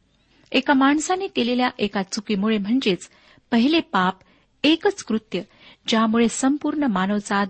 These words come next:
गोवली गेली, त्या एका चुकीमुळे मृत्यूचा राज्याभिषेक झाला. इथे ह्या ठिकाणी पॉल मृत्यूच्या राज्यापेक्षाही बलाढ्य आणि चांगले असे दुसरे राज्य प्रस्तुत करीत आहे. हे राज्य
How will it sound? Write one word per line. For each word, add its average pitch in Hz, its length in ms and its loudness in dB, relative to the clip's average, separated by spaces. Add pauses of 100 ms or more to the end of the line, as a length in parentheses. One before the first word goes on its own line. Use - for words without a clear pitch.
गोवली 196 360 4
गेली, - 140 -4 (500)
त्या 208 100 2 (100)
एका 233 260 2
चुकीमुळे 226 560 0 (440)
मृत्यूचा 285 600 2
राज्याभिषेक 202 800 -2
झाला. - 220 -8 (880)
इथे 370 200 0
ह्या 403 100 4
ठिकाणी 349 340 -2
पॉल 214 500 -2 (380)
मृत्यूच्या 294 560 0
राज्यापेक्षाही 214 960 -2
बलाढ्य 226 680 0 (100)
आणि 214 200 0
चांगले 247 400 -2 (100)
असे 202 180 -4
दुसरे 214 400 -2
राज्य 233 460 -2
प्रस्तुत 196 360 -4 (100)
करीत 202 220 -4
आहे. 196 200 -8 (560)
हे 214 60 4
राज्य 190 380 -2